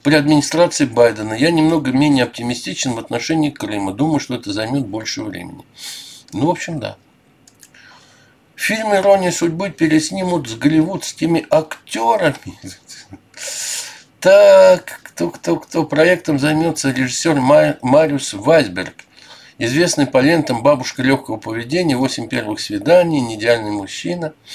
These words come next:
Ну, посмотрим, кто играет. Эмма Робертс, Томат Ма-, Томас Манн, Гарриет Хе-, Хедлунд и Брит Робертсон. Ну, может быть, может быть. Посмотрим, скажем, да.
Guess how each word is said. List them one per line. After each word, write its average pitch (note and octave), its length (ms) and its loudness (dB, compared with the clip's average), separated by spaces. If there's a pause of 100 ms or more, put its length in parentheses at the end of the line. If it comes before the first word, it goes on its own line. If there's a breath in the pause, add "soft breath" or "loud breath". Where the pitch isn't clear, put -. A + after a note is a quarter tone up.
(440 loud breath)
Ну, D#3 160 -4
посмотрим, E3+ 540 0
кто G3+ 260 -6
играет. F3 480 0
Эмма C#3+ 280 4
Робертс, E3+ 480 -4
Томат B2+ 340 -2
Ма-, C#3+ 260 0 (280)
Томас C3 360 -2
Манн, E3 360 2 (520 soft breath)
Гарриет C#3 440 2
Хе-, E3+ 440 -2
Хедлунд D#3 720 -2
и - 60 -6
Брит C3 380 -4
Робертсон. A2 760 -8 (880 loud breath)
Ну, G#3 580 -4 (120)
может C#3 400 -4
быть, F#2+ 240 -16
может B2 260 -8
быть. - 220 -20 (1200 loud breath)
Посмотрим, G#3+ 540 2
скажем, D3 420 0
да. F#3+ 300 0